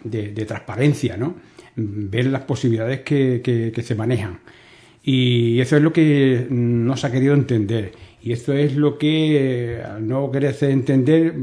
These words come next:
pues ha intentado, por aquellos que pregonizan y, y apoyan la creación de, de la empresa mixta, pues de cualquier manera intentan de alguna manera, eh, desvirtuar o quitarnos razón, ¿no? a lo que estamos exponiendo.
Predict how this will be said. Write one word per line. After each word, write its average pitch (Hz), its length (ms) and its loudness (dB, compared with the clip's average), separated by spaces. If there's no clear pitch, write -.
pues 110 260 -8
ha 120 80 -2
intentado, 147 800 0
por 113 140 -4
aquellos 127 360 -2
que 131 680 2
pregonizan 135 680 4
y, 113 460 2
y 113 480 -2
apoyan 123 560 0
la 120 160 -2
creación 131 600 0
de, 113 1080 -4
de 120 200 -8
la 104 100 -8
empresa 120 340 -4
mixta, 151 440 4
pues 117 140 -4
de 113 60 -4
cualquier 123 320 0
manera 131 340 2
intentan 123 540 0
de 123 80 0
alguna 120 200 0
manera, 123 440 0
eh, 120 320 -4
desvirtuar 120 960 -4
o 120 440 -2
quitarnos 123 960 0
razón, 131 420 2
¿no? 156 120 0
a 131 60 -4
lo 117 100 -4
que 120 80 -6
estamos 120 480 -4
exponiendo. 123 640 -2